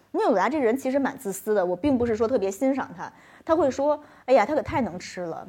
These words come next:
他会把所有的食物都吃光。然后其实你说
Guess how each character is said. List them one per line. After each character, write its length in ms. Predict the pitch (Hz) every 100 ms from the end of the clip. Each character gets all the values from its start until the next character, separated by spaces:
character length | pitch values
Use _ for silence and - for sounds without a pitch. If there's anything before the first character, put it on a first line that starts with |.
| 202
他 100 | -
会 80 | 285
把 140 | 214
所 160 | 185 254
有 60 | 277
的 100 | 220
食 160 | -
物 160 | 190 185
都 100 | 185
吃 220 | - 185
光。 340 | 180 170 170 - _ _ - -
然 100 | 240
后 160 | 359 269
其 160 | 320
实 80 | 392
你 160 | 285 185
说 320 | 269 277